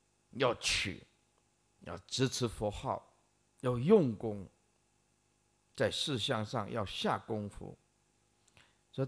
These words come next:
大势至菩萨念佛圆通章这么说，说是都摄六根呢，净念相继，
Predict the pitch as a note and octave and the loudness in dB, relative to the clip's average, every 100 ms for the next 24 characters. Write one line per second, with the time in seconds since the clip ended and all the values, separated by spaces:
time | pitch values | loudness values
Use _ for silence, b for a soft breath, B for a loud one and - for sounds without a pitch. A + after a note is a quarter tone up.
0 | - C4+ B3 F3 C3+ G#3+ D3 F3+ F#3+ E3 | 6 10 12 12 8 4 4 6 10 12
1 | C#3 A2 - - - G#2 C#3+ F#3 A3 D#3+ | 10 4 -2 -14 -8 -2 0 6 10 10
2 | A#2 D#3+ F3+ A2 A2+ B2+ B2+ B2+ C3+ C3 | 8 6 4 4 0 0 0 2 2 6
3 | C3 C3 B2+ C3 B2+ C#3 A#2+ A2 - C3+ | 8 8 6 2 -2 -2 -2 -4 2 6
4 | C#3 C#3+ D3+ D#3 - b - _ _ _ | 8 10 10 8 2 b -20 _ _ _
5 | _ _ _ _ _ _ - D#3 D#3+ D3 | _ _ _ _ _ _ 8 12 12 10
6 | D3+ - - B3 B3 A3+ B3 A#3 C#3 A#2 | 4 4 4 6 6 8 10 10 10 2
7 | - C3+ F#3+ D#3+ A2+ - E3 F#3 G3 D#3+ | -8 2 8 8 6 10 10 10 8 2
8 | - - _ _ _ _ _ _ _ _ | 0 -10 _ _ _ _ _ _ _ _
9 | _ - C4+ A#3+ C#3+ G#2+ A2 E3+ F#3 B2+ | _ 6 8 10 8 2 4 6 8 6
10 | F#2+ F2+ - G3 G#3 F#3+ A3+ D#3 | -2 -8 0 4 4 4 0 0